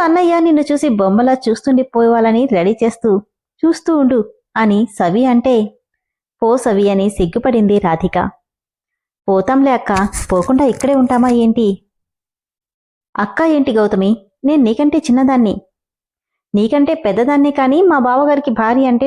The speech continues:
నువ్వు ఆటోమేటిక్‌గా నాకు అక్కే అవుతావక్క. ఇంతకీ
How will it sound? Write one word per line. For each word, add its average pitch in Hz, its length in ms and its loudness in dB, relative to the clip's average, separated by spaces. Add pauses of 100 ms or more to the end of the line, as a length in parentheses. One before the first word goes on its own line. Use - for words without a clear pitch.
నువ్వు 254 180 2
ఆటోమేటిక్‌గా 254 580 -2
నాకు 254 220 -2
అక్కే - 280 -4
అవుతావక్క. 240 460 -2 (560)
ఇంతకీ 226 360 0